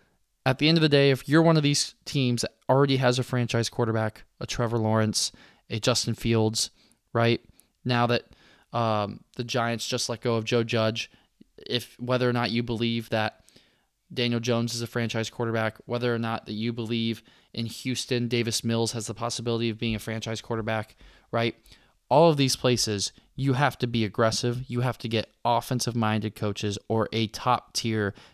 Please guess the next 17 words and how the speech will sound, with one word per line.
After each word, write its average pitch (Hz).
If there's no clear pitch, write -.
defensive-minded 104
coach. -
Brian 120
Flores, 113
Vic 117
Fangio. 101
Don't 139
go 175
after 135
a 113
mid-level 113
Todd 117
Bowles 110
type 113
of 113
coach 107
because 107